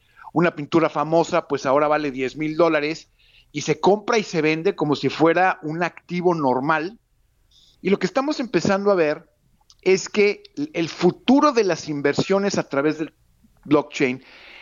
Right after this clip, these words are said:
es que se van a virtualizar los activos, es decir, estamos yéndonos a una etapa en donde ahora existen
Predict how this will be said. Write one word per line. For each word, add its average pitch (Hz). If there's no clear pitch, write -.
es 196
que 214
se 185
van 175
a 185
virtualizar 139
los 151
activos, 151
es 156
decir, 180
estamos 220
yéndonos 165
a 139
una 185
etapa 170
en 139
donde 139
ahora 175
existen 175